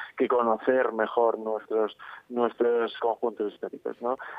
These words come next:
Eh, está todo listo, está todo dispuesto. Eh, ¿dónde pueden adquirir, quienes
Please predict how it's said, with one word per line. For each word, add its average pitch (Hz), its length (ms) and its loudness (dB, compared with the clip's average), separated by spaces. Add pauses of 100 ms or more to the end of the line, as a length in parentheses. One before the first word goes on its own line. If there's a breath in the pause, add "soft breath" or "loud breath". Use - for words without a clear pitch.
(160)
Eh, 135 500 2
está 139 260 0
todo 143 400 4
listo, 151 360 -4
está 135 220 -2
todo 131 280 2
dispuesto. 143 640 -2 (320 loud breath)
Eh, 123 360 0
¿dónde 165 300 0
pueden 160 360 -2
adquirir, 147 600 -2
quienes 120 260 -4